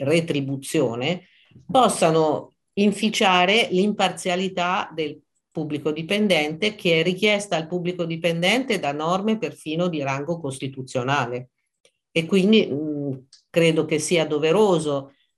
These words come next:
che il pubblico dipendente all'atto della sua, eh,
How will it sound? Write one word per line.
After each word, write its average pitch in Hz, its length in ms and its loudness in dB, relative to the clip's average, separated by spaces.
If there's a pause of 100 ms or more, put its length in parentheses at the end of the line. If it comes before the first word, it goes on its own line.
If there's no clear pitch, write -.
(120)
che 156 400 2
il 139 180 -8
pubblico 156 420 -2
dipendente 151 920 -2
all'atto 151 600 0
della 139 280 -4
sua, 147 580 0
eh, - 20 -20